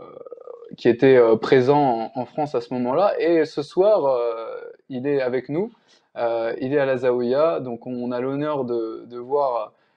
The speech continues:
et d'entendre ce soir, euh, sur place, à la Zawiya mère, euh, Sidi Mohamed Florian.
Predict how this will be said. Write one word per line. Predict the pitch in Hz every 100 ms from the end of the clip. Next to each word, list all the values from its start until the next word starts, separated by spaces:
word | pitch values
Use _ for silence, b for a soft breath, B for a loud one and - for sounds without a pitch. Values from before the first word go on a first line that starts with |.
| _
et | 117 117 117 113
d'entendre | 127 131 143 139 120
ce | 120 120
soir, | 135 127 117
euh, | 107 95 - - - -
sur | - 135 -
place, | 147 156 - -
à | 131
la | 120
Zawiya | 120 127 127 120
mère, | 123 151 131
euh, | 110 110 110 104
Sidi | - 127 123
Mohamed | 123 135 123
Florian. | - 123 117 135